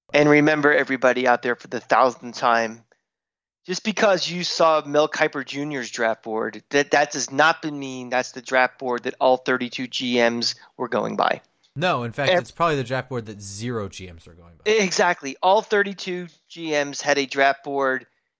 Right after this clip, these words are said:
Speaker 1: unique to the needs and the preferences and the scheme and everything involved with their organization only. So, you know, just because, you know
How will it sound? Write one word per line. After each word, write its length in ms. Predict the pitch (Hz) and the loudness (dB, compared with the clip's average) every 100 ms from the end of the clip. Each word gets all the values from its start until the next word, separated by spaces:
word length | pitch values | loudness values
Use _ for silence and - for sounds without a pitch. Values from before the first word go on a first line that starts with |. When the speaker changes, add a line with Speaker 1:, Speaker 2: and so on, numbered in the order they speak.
| _ _ | _ _
Speaker 1:
unique 500 | 143 156 165 170 - | -12 -2 0 -2 -6
to 380 | - 151 139 131 | -4 -2 -2 0
the 140 | 131 | -2
needs 680 | 127 139 143 143 147 139 - 147 | 0 2 4 2 2 0 -2 2
and 400 | 139 135 135 131 | 4 4 4 0
the 60 | |
preferences 760 | - 131 127 131 - 131 127 117 | 2 2 2 -4 0 2 2 0
and 340 | 135 123 120 | -2 -2 -4
the 60 | 123 | 0
scheme 680 | - - 139 139 135 135 139 | 0 0 0 2 2 0 2
and 400 | 135 131 131 123 - 180 | 4 4 4 -2 -4 -2
everything 500 | 151 139 127 120 123 | 0 0 -2 -4 -6
involved 420 | 131 127 123 127 _ _ | 0 4 4 2 _ _
with 220 | 135 131 | -14 -6
their 240 | - 131 135 | 0 2 2
organization 840 | 139 131 127 117 127 113 123 120 - - | -2 -2 -4 -4 -4 -4 -8 -10 -14 -14
only. 380 | 120 117 98 _ _ _ _ _ _ | -12 -12 -16 _ _ _ _ _ _
So, 420 | - 117 107 104 _ _ _ _ _ _ _ _ _ | -6 -2 -2 -6 _ _ _ _ _ _ _ _ _
you 60 | - | -14
know, 80 | - _ _ _ _ _ _ _ _ _ _ - | -14 _ _ _ _ _ _ _ _ _ _ -2
just 240 | 135 - | -2 0
because, 560 | 160 - 165 151 - - _ _ _ _ _ _ | 0 2 2 0 -4 -12 _ _ _ _ _ _
you 80 | - | -16
know 180 | 110 | -14